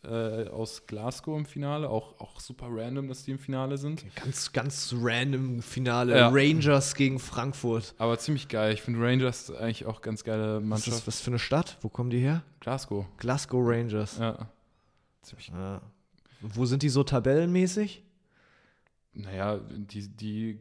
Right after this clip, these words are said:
Speaker 1: kämpfen immer um die Meisterschaft gegen Celtic Glasgow in Schottland. Das ist jetzt so, <laughs> also, äh,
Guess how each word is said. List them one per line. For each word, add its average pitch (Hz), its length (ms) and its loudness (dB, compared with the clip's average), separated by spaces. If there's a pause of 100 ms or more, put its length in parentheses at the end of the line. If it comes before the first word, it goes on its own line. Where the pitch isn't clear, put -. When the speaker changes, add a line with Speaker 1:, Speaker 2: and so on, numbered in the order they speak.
(160)
Speaker 1:
kämpfen 117 340 -2
immer 117 320 6
um 113 340 6
die 113 140 0
Meisterschaft 117 600 0
gegen 113 180 0
Celtic 127 400 0
Glasgow 101 500 -4
in 101 80 -4
Schottland. 107 520 -2
Das 127 160 -2
ist 120 180 0
jetzt 139 220 0
so, 139 100 4 (160)
<laughs> - 180 0
also, 117 380 2 (720)
äh, 117 540 2